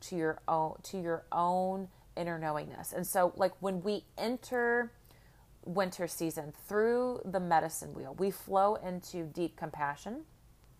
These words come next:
inner alchemy, journey time. We're grounding really, really deeply into who we are.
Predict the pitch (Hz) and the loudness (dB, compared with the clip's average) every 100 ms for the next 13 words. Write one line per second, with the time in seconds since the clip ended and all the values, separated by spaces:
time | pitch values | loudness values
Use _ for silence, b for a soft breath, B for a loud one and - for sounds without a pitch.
0 | - - - 170 160 - 147 156 196 220 | -20 -20 -10 -4 -4 2 4 4 0 -2
1 | 277 302 b b b b b b - 135 | -4 -8 b b b b b b -14 -8
2 | 180 156 165 175 185 170 185 247 - B | 0 0 2 -2 0 0 0 -4 -10 B
3 | B - 165 147 160 160 170 185 214 220 | B 2 2 2 -2 6 8 8 6 2
4 | 220 185 185 196 202 196 190 175 170 180 | -2 0 2 4 2 2 2 0 -2 -4
5 | 185 190 180 175 170 - 175 160 156 139 | -2 -2 -2 -6 -8 -4 -4 -2 0 0
6 | 135 185 | 0 -4